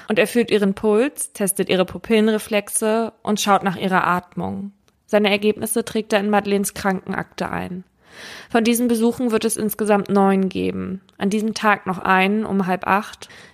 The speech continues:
Die nächsten erstrecken sich insgesamt über sechzig Stunden.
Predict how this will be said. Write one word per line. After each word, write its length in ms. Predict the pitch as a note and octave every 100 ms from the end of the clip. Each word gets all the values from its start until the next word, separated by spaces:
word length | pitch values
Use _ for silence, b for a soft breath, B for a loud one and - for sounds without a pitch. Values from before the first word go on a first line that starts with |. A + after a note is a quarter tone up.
| -
Die 80 | G#3+
nächsten 320 | G3+ G3 -
erstrecken 480 | G#3 F#3+ G3+ G3+ G3
sich 160 | G3
insgesamt 480 | F#3+ G3 - F#3+ F#3
über 160 | F#3 F#3
sechzig 480 | F3+ F3 - F3+ -
Stunden. 760 | - F3+ F3+ - - F3+ F#3+